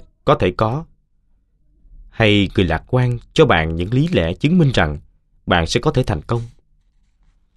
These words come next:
Hãy nghĩ về những người mà bạn thích gặp gỡ.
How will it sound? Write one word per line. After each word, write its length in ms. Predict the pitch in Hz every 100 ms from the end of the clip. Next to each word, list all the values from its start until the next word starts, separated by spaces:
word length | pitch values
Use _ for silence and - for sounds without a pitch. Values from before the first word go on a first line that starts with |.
| _ _ _ _
Hãy 140 | 127
nghĩ 200 | 120 113
về 240 | 117 98 85
những 200 | 90 143
người 220 | 107 90
mà 140 | 85
bạn 200 | 80 78
thích 180 | 80 175
gặp 140 | - 95
gỡ. 340 | - 92 78